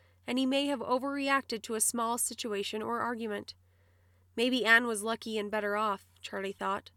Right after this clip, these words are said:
Maybe he would have snapped someday too and done something unimaginable. The thought took his breath away. It was still raw, and his heart still ached. He missed her. He did some research on medications as well.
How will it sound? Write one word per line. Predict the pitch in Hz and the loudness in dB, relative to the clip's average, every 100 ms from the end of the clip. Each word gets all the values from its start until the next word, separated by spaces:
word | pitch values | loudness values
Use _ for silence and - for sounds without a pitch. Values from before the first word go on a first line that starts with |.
| _ - _ _ _ | _ -20 _ _ _
Maybe | 240 247 269 | 0 2 2
he | 254 262 | 2 0
would | 262 208 | 0 0
have | 190 | 2
snapped | 226 214 - | 2 2 2
someday | - 226 220 214 | 0 0 -2 -2
too | - 247 220 214 - | -2 -2 -2 -4 -8
and | 214 | -4
done | 208 202 | -2 2
something | - 269 233 240 - | 0 0 -2 -6 -4
unimaginable. | 233 233 214 202 196 208 196 196 196 - _ _ _ _ _ _ _ | -4 -2 -2 -2 -2 -6 -6 -6 -8 -12 _ _ _ _ _ _ _
The | 240 | -4
thought | - 247 247 | 6 8 8
took | - 240 | 2 -4
his | 214 | -4
breath | 196 208 196 208 | -2 -2 0 -2
away. | 202 196 202 - _ _ _ _ _ | -2 -2 -6 -12 _ _ _ _ _
It | - | -2
was | 254 | 2
still | - 269 262 | 2 4 2
raw, | 254 214 196 208 - - | 4 4 4 0 -10 -10
and | 226 | -4
his | 226 | -4
heart | - 240 - | 0 0 0
still | - 208 | -2 -2
ached. | 208 202 - - _ - - _ _ | -2 -4 -8 -20 _ -20 -20 _ _
He | - 262 | -6 -4
missed | 240 - | -2 -2
her. | - 196 202 - - _ _ _ _ _ _ _ | -4 -8 -10 -18 -20 _ _ _ _ _ _ _
He | - | -2
did | 269 294 | 0 0
some | 330 294 | 0 2
research | 269 262 277 269 | 0 0 0 0
on | 285 269 | -2 0
medications | 254 - 247 226 254 247 | -2 -2 -2 -2 -4 -4
as | 262 247 | -4 -2
well. | 269 254 214 | 2 2 2